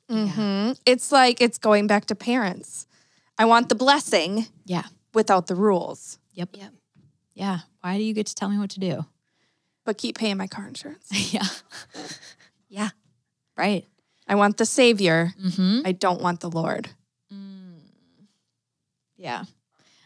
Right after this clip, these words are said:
Speaker 3: Uh, I think, Cheska, you said, "Even weeds look like a garden."
Speaker 2: Yeah, it's looking for the fruit.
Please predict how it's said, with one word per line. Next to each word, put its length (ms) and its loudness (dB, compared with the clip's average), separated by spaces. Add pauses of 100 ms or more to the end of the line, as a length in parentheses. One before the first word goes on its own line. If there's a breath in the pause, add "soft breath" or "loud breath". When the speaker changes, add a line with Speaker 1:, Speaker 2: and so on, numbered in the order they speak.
(160)
Speaker 3:
Uh, 560 4 (760)
I 120 0
think, 200 -2
Cheska, 340 0
you 120 0
said, 420 2
"Even 380 8
weeds 280 6
look 200 -2
like 160 -2
a 60 0
garden." 540 -6 (720)
Speaker 2:
Yeah, 460 4
it's 240 0
looking 320 0
for 220 0
the 100 2
fruit. 720 0